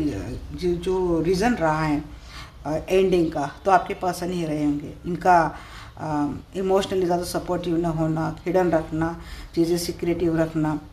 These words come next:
जिससे कारण आपके मन में शक होना बड़ा लाजमी था, ऐसा इस पर्सन ने किया है।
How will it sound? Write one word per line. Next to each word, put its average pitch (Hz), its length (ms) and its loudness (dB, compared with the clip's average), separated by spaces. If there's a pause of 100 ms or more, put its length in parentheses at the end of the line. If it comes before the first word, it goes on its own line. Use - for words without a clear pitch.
(280)
जिससे 196 340 -2
कारण 202 420 2 (120)
आपके 170 260 0
मन 196 140 0
में 180 140 0
शक 175 280 -4
होना 175 260 -2 (140)
बड़ा 170 160 6
लाजमी 151 360 2
था, - 260 -10 (460)
ऐसा 208 200 4
इस 233 120 0
पर्सन 185 320 0
ने 170 100 0
किया 151 240 -4
है। 147 160 -8